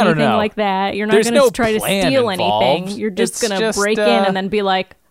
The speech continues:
Speaker 2: "Okay, <laughs>
Speaker 1: Yeah.
Speaker 2: now I've done it." <laughs>
Speaker 1: In the cover of night while raining, too.
Speaker 2: Yeah.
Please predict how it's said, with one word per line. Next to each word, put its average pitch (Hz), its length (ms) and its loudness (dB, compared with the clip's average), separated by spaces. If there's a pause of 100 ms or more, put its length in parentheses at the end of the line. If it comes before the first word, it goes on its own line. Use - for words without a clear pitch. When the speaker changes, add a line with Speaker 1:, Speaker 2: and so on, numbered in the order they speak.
(160)
Speaker 2:
"Okay, 233 680 -2
<laughs> 220 60 -2
Speaker 1:
Yeah. 120 320 -2
Speaker 2:
now 240 360 0
I've 247 160 -2
done 370 260 -4
it." - 260 -6
<laughs> - 40 -6
Speaker 1:
In 196 260 0
the 180 100 2
cover 180 420 0
of 127 140 -4
night 135 360 -2
while 120 240 -4
raining, 98 500 -10
too. 92 420 -8 (120)
Speaker 2:
Yeah. 180 540 -6